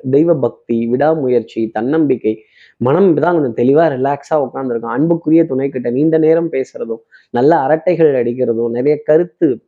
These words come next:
பரிமாற்றங்கள் செய்து, உடல் நலத்துல நல்ல முன்னேற்றம், மனோநலத்துல நல்ல சிந்தனை, கொஞ்சம் பிரயாணங்களுக்கான ஏற்பாடுகள்,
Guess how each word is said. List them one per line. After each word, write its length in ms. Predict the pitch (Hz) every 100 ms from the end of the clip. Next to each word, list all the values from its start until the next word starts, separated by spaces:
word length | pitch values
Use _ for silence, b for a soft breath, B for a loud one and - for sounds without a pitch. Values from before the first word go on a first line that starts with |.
| -
பரிமாற்றங்கள் 720 | 120 143 151 143 139 127 120
செய்து, 220 | - 123
உடல் 220 | 143 180
நலத்துல 340 | 180 156 120 117
நல்ல 300 | 120 143 160
முன்னேற்றம், 540 | 131 131 127 120 120
மனோநலத்துல 560 | 127 170 170 139 120 117
நல்ல 260 | 120 147
சிந்தனை, 540 | 147 127 127 120 117 - b b b -
கொஞ்சம் 280 | 139 127
பிரயாணங்களுக்கான 840 | 117 143 180 180 170 151 139 123 120
ஏற்பாடுகள், 840 | 135 160 - 160 131 117 117